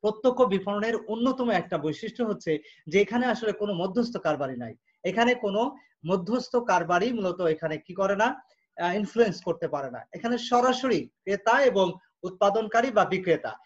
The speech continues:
মাঝখানে কেউ নাই, ঠিক আছে? অর্থাৎ এখানে মধ্যস্থ কারবারির অনুপস্থিতি আমরা লক্ষ্য করি, আর সে কারণে এটা খুবই, আহ, বেশি মাত্রায় interactive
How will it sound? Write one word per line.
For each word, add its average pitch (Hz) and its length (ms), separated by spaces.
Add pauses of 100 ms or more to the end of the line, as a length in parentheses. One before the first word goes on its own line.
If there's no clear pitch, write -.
(180)
মাঝখানে 220 440
কেউ 151 220
নাই, 110 160 (560)
ঠিক 254 100
আছে? 233 200
অর্থাৎ 202 360
এখানে 196 400 (280)
মধ্যস্থ 233 400
কারবারির 196 540
অনুপস্থিতি 226 720
আমরা 147 200
লক্ষ্য 143 300
করি, 131 240
আর 165 140
সে 240 200
কারণে 254 260
এটা 180 260 (260)
খুবই, 262 360 (380)
আহ, 170 240
বেশি 233 260
মাত্রায় 220 400
interactive 190 560